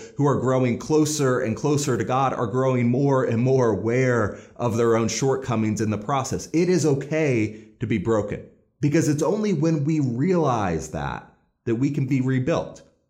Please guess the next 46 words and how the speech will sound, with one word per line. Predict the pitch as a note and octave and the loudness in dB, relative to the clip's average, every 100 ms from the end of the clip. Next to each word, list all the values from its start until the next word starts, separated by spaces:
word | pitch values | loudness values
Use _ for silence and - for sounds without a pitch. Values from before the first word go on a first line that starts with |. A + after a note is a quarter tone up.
| _ _ _ _ - D3 | _ _ _ _ -18 -4
Now, | D3+ D#3+ | 0 2
you've | D3+ D3 | 0 0
probably | G3+ E3+ C3 | 0 0 0
heard | B2+ | 0
it | G2+ - | -2 -2
said, | C3+ F#2+ E2 - - _ _ _ - | -2 -2 -4 -8 -20 _ _ _ -6
you | A#2 | -2
know, | G#2+ | -2
Jesus | A2+ C3+ C3 A2+ | 0 0 0 -2
accepts | A2 - - A#2 - | -4 -4 -4 -4 -4
us | A#2 G2+ G2+ - - _ _ | -2 -2 -4 -8 -18 _ _
how | - A2+ A2+ | -4 0 0
we | A#2+ | 0
are, | F2 D#2 - - _ _ | 0 -2 -6 -12 _ _
but | C3 | -2
he | B2+ | 0
doesn't | C#3+ E3 D#3+ C3+ | 2 0 0 0
want | C#3+ | 0
us | C3 - | -2 -4
to | A2+ | -6
stay | - A2+ | -2 -2
that | E2+ C2+ | 0 -4
way. | D2 - - _ _ _ - | -8 -10 -12 _ _ _ -4
And | E3 | -2
that | G3 | 0
is | F#3 C#3+ - | 0 0 -4
true. | - F2+ - - | -4 -4 -6 -6
In | A2+ | -2
Luke | D3 D3 | 0 0
five | D3 C#3 C#3 | 0 -2 -2
thirty-one, | C3+ B2+ A#2 B2+ C3 - - - | -2 0 0 0 -2 -4 -16 -10
uh, | A2 A#2 A2 G#2 | -4 0 0 0
Jesus | - C#3 - A#2+ | 0 0 0 -2
says, | C3+ B2 A#2 | -2 -2 0
"Those | A#2+ C3 C3+ C3 B2+ - | 0 2 4 2 -2 -2
who | B2 | 0
are | A2 G2 | 2 0
well | G2+ A2+ B2 | 0 0 0
have | B2+ A2+ A#2 | -2 -4 -2
no | B2 | 0
need | B2 B2+ B2+ | 2 2 2
of, | A2+ G#2 | 0 -2
of, | G#2 - - | -6 -8 -6
of | G#2 G2 G2 - - | -4 -4 -6 -10 -6
a | G2 | -4
physician, | G2 F2 B2 - C3+ C3+ - | -4 -2 0 0 0 -2 -8